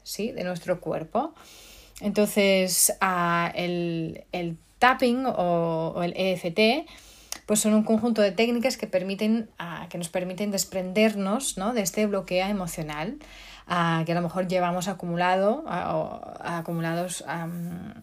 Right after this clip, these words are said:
a lo largo de los años, ah, o a lo mejor es de un problema específico, de un problema determin-, determinado, y, y nos, ah, ayuda a desprendernos de una forma muy rápida y muy simple, ¿ok? Entonces es una técnica de liberación emocional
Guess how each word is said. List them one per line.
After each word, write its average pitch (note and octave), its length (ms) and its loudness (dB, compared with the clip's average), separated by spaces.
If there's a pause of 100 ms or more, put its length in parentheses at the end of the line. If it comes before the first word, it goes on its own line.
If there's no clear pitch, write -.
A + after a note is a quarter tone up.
(100)
a E3+ 120 -2
lo E3 60 -4
largo F3 260 -2
de F3+ 100 0
los E3+ 200 -2
años, A3 560 4 (400)
ah, E3+ 480 2
o E3+ 120 2
a E3+ 40 2
lo E3 60 0
mejor G#3 300 2
es F3+ 100 -2
de F3+ 80 0
un F3+ 100 -2
problema E3+ 460 -2 (160)
específico, A3 540 0
de F#3 80 2
un E3 40 -2
problema E3 280 0
determin-, D#3+ 460 -4
determinado, E3+ 760 -2 (500)
y, F#3 840 0 (280)
y G3 120 -2
nos, F#3+ 400 -2
ah, F3 320 0
ayuda F#3 320 2
a - 20 6
desprendernos F3+ 560 -2
de F#3 60 -4
una F3 140 -4
forma F3+ 440 -2
muy G#3 520 6
rápida F3+ 580 0
y F3+ 80 -4
muy E3 180 0
simple, D#3 560 -6 (220)
¿ok? F#3 180 -14
Entonces F#3 520 -2
es G3+ 220 -2 (380)
una F#3+ 220 -2
técnica G3 360 2
de F3+ 60 2
liberación F3+ 460 2
emocional A3 680 2